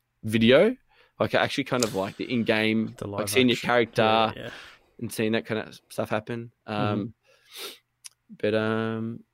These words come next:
Speaker 1: yeah, man, I'm impressed for the first six or eight hours, how many hours I've played. Um, I'm enjoying it. Um, if you like Need for Speed games, definitely go and, uh,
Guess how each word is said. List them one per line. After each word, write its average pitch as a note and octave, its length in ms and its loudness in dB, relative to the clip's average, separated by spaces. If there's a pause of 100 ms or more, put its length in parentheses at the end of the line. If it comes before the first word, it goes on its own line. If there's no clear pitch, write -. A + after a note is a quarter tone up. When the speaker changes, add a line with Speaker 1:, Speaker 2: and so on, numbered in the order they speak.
(220)
Speaker 1:
yeah, G3 180 6
man, F#3 280 6 (340)
I'm E3 80 2
impressed E3 640 2 (180)
for - 160 -4
the B2+ 360 4
first B2+ 300 0 (140)
six - 240 -6
or A2+ 80 2
eight A#2+ 180 4
hours, B2 240 2
how A#2+ 200 -2 (540)
many A#2+ 200 -2
hours A#2 200 0
I've A2+ 120 -6
played. A#2+ 460 4
Um, A2 240 -2
I'm B2+ 120 -2
enjoying B2 380 2
it. B2 220 0 (380)
Um, A2 1000 -4 (340)
if A#2 100 -2
you B2+ 80 8
like C3 120 6
Need C3+ 180 2
for - 60 -10
Speed A#2+ 240 0
games, A2+ 280 2
definitely G#2 400 -4 (260)
go G#2 280 2
and, G2+ 200 -2
uh, F#2 240 -4